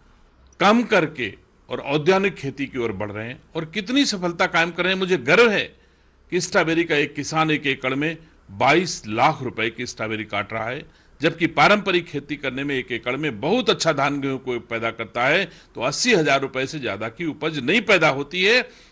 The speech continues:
जबकि स्ट्रॉबेरी का किसान हमारा बाईस लाख रुपए कर रहा है। हमारे केला की खेती होती है, बहुत अच्छी केले की खेती, आज की तारीख में हमारा उत्तर प्रदेश दुनिया में नाम कर रहा है हमारे जी नाइन केला।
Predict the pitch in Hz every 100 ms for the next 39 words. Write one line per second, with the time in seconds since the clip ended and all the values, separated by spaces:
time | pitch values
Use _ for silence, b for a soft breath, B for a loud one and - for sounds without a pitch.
0 | B 131 196 196 190 151 135 214 170 156
1 | 151 139 - - 156 131 117 120 117 98
2 | 113 117 - 95 95 101 101 107 - 107
3 | 110 127 110 117 123 - 151 180 180 190
4 | - 160 180 170 170 185 180 180 B B
5 | B 98 135 190 165 - 143 135 127 131
6 | 123 131 117 147 123 - 139 117 117 127
7 | 143 127 117 113 110 170 - 143 180 180
8 | B B B - 117 139 185 208 160 127
9 | 131 127 117 123 139 123 110 113 110 101
10 | 104 107 - 117 143